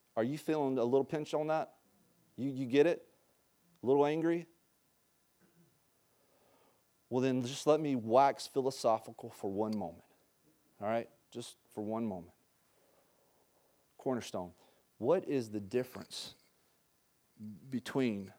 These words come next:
the people who leapt and walked over Mister Wright and us here in Southampton Roads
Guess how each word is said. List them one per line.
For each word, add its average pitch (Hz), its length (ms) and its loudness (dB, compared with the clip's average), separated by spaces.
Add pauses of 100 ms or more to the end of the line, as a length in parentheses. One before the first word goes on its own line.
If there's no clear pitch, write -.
(280)
the 101 80 -10
people 165 540 -10 (120)
who 101 160 -6 (160)
leapt 127 460 -4 (100)
and 90 160 -20
walked 113 440 -8 (1700)
over 117 240 -2
Mister 113 340 -4
Wright 101 380 -4 (840)
and 98 200 -10
us - 540 -8 (2750)
here 127 160 -4
in 104 80 -8
Southampton 110 580 -6
Roads 95 520 -10